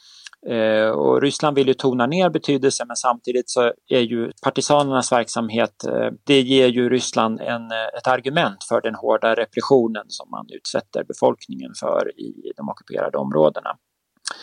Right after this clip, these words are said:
Syftet med de här aktiviteterna från den ukrainska motståndsrörelsens sida är ju att hålla ockupationsmakten i ständig osäkerhet, att de ska inte känna sig, eh, be-, bekväma, eh, och trygga med att de har ockuperat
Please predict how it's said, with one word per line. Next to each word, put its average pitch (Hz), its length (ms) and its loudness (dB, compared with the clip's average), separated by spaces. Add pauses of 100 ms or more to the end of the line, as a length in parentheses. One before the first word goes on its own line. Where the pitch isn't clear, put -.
(240)
Syftet - 500 2
med 151 320 4
de 147 120 0
här 127 160 4
aktiviteterna 120 800 -2
från 117 320 -4
den 123 140 -6
ukrainska 117 460 -2
motståndsrörelsens 123 880 2
sida 117 440 2
är 113 40 0
ju 113 200 -2
att - 140 -2
hålla 113 400 4 (460)
ockupationsmakten 135 1300 0
i 117 60 -2
ständig 120 400 2
osäkerhet, 120 760 0
att - 100 -2
de 123 140 -4
ska - 180 -2
inte 120 260 -2
känna 113 300 -2
sig, 107 320 2 (500)
eh, 123 160 6
be-, 123 380 2 (180)
bekväma, 151 640 2
eh, 123 320 2
och - 280 -2
trygga 131 420 2
med 117 240 -2
att 110 140 -6
de 123 140 -14
har 117 80 -6
ockuperat 117 540 -4